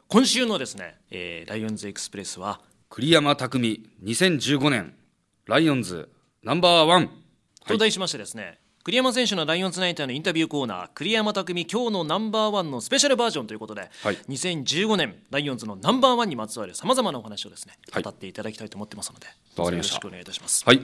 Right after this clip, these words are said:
Speaker 1: はい。それでは早速ですね、まずは栗山さんご自身のナンバーワンについてお話しいただくべく、テーマ用意いたしましたので、
Speaker 2: はい。
Speaker 1: 先週カードを引いて、はい。その後ろにですね、テーマが書いてありますので、そのテーマにのっとってですね、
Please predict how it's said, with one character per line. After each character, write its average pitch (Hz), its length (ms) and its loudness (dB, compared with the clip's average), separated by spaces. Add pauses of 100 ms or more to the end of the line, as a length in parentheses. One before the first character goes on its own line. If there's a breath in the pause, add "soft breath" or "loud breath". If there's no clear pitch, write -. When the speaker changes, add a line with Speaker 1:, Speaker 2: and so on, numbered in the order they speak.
Speaker 1:
は 131 60 -4
い。 143 80 -2 (420 loud breath)
そ - 60 -12
れ 165 60 -6
で 170 40 0
は 135 60 0
早 123 160 -4
速 240 180 0
で 214 80 2
す 156 100 -2
ね、 104 160 0
ま 160 120 0
ず 185 80 -2
は 143 100 0
栗 185 200 -4
山 247 200 0
さ 240 140 0
ん 220 80 -2
ご 165 100 0
自 190 120 0
身 277 340 2
の 120 180 -2
ナ 104 160 -2
ン 147 140 -2
バ 151 160 4
ー - 20 0
ワ 151 100 2
ン 147 60 -4
に 123 100 -4
つ 123 160 -6
い 117 120 -6
て 143 320 0
お 123 60 -4
話 127 260 -4
し 131 120 -2
い 120 40 -8
た 127 100 -6
だ 127 100 -4
く 123 100 -8
べ 139 120 0
く、 131 180 0 (280 soft breath)
テ 233 100 8
ー 247 40 10
マ - 120 2 (300 loud breath)
用 135 100 -2
意 120 80 6
い - 20 2
た 120 60 2
し 123 100 -2
ま 143 60 -2
し 127 60 -4
た 127 80 -4
の 98 100 -6
で、 92 80 -4
Speaker 2:
は 85 60 -4
い。 - 80 -12 (320 soft breath)
Speaker 1:
先 214 240 2
週 220 240 4
カ 208 300 4
ー - 20 -4
ド 131 160 -2
を 92 60 -4
引 127 200 -8
い 127 80 -8
て、 104 460 -6 (160)
は - 100 -6
い。 127 100 -2 (320 soft breath)
そ 196 60 -4
の 185 60 -2
後 240 180 2
ろ 302 60 -2
に 302 100 -2
で 156 80 2
す - 80 -6
ね、 92 180 -10
テ 135 140 -2
ー - 20 -4
マ 113 80 -4
が 92 180 -8
書 123 60 -4
い 123 80 -4
て 120 140 -6
あ - 20 -4
り 127 100 -8
ま 139 120 -8
す - 120 -10
の 147 160 -10
で、 190 300 0 (140 loud breath)
そ - 120 -4
の 117 120 -2
テ 123 140 2
ー 113 40 0
マ 104 100 0
に 87 120 -8
の 98 80 -4
っ - 20 -12
と 143 140 -6
っ - 40 -4
て - 140 -10
で 87 80 -10
す - 140 -8
ね、 85 180 -14